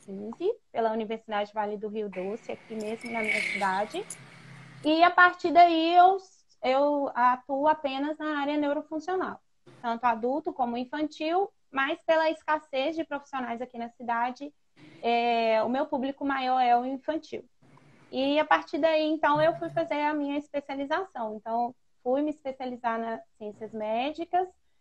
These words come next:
e finalizei essa especialização em fisioterapia neurofuncional em dois mil e dezessete.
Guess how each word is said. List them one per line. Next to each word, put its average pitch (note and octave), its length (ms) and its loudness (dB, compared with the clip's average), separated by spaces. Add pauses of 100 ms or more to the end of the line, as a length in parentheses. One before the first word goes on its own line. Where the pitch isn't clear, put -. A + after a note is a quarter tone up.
(240)
e B3+ 500 -2
finalizei B3+ 720 0
essa D4 320 -2
especialização A#3 880 -6
em A3+ 80 -8
fisioterapia A3+ 600 -6
neurofuncional A3+ 920 -6
em D#4 100 -2
dois D4 180 0
mil C#4 220 -2
e B3+ 60 -12
dezessete. - 480 -6